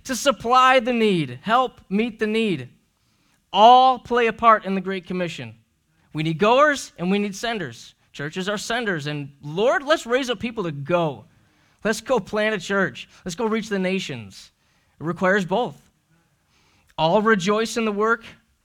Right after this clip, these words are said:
of the Lord. All pray to see people saved and added to the Lord's number. This is just wha-, this is an, an example of that. Another example, if you like church history, is William Carey and, uh,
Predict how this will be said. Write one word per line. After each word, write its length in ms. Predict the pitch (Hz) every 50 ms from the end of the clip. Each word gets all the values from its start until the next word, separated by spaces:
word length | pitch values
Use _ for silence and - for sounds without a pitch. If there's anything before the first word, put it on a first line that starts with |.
| _ -
of 140 | 175 180 170
the 80 | 190
Lord. 340 | 190 196 202 240 277 320 320 - - _ _ _ _ _ _ -
All 200 | 160 170 175 190
pray 420 | 185 - - 190 185 190 208 233 240
to 120 | 226 190
see 280 | 175 - - 208 214 214
people 380 | 208 - 214 214 208 190 170 156
saved 640 | - - - 190 185 190 180 151 131 117 123 - _ _ _ -
and 140 | 135 135
added 260 | 139 147 151 147 143 143
to 100 | 147 139
the 80 | 139
Lord's 320 | 135 135 135 135 127 127 131
number. 340 | 131 127 127 117 104 95 - _ _ _ _ _ _ _ _ _ _ -
This 180 | - 127 131 135
is 60 | 139
just 200 | 143 147 139 143
wha-, 200 | 143 135 143 143
this 200 | 147 156 156 -
is 80 | 151 143
an, 260 | 143 139 131 135 139 139
an 120 | - 135 135
example 520 | 131 139 135 156 147 143 143 139 143 131
of 120 | 123 123
that. 260 | 135 120 110 104 101 _ _ _ _ _ _ _ _ _ _ _ _ _ _ _ _ _ _ _ - - - -
Another 300 | - 156 175 196 190 214
example, 560 | 214 185 - 208 202 208 202 - 214 208 202 190 - - - - -
if 220 | 156 165 165 165
you 80 | 160 165
like 160 | 185 190 190
church 260 | - - 190 185 180
history, 580 | - 208 208 202 - 220 214 214 208 208 208 - - - - -
is 240 | - 160 165 160 147
William 380 | 143 160 196 214 233 226 226 220
Carey 560 | 226 - 214 214 214 214 220 220 226 220 220 -
and, 360 | 160 160 165 165 165 165 160
uh, 220 | 156 151 151 151